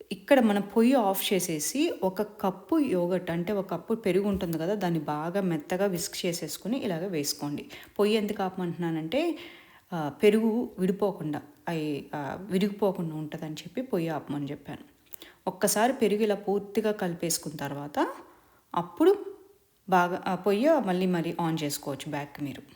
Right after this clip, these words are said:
చూసారు కదా ఎలా మిక్స్ చేసేసుకున్నాను మొత్తం. ఇప్పుడు మళ్ళీ పొయ్యి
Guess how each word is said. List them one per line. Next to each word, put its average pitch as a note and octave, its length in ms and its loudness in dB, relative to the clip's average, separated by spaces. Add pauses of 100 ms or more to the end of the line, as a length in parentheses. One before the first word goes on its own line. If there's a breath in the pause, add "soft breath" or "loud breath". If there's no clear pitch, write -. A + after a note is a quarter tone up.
(920)
చూసారు F#3 240 2
కదా F#3 160 2
ఎలా F3 120 0
మిక్స్ F3+ 300 -2
చేసేసుకున్నాను E3 520 -6
మొత్తం. D3+ 320 0 (460 loud breath)
ఇప్పుడు G3 200 4
మళ్ళీ F3 300 2
పొయ్యి A3+ 460 0